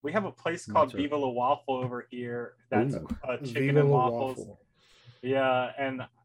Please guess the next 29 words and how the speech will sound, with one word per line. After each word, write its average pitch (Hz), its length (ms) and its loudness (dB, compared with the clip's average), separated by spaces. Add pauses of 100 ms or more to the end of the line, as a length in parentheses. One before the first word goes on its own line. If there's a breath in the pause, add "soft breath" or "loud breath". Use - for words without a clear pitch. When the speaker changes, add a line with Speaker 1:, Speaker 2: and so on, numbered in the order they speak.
(120)
Speaker 1:
I 156 60 2
wanna 165 180 2
say 165 160 -8
that 151 200 -4
they 143 100 0
take - 280 -8
the 135 60 -4
waffle 123 360 -2
and 135 80 -2
then 131 80 -6
they 131 120 -4
put 143 180 -8
the 135 60 -8
chicken 135 340 -8
and 131 120 -8
they 120 200 -4
fold 123 220 0
it 131 80 -6
like 127 200 -8
a 120 80 -10 (120)
taco. 143 480 -6 (600)
But, 143 180 4
um, 131 420 -2 (760)
they 160 80 -6
had 160 140 -2
messaged 165 320 -6
me 220 100 -6
on 135 160 -4
Instagram, 123 760 -10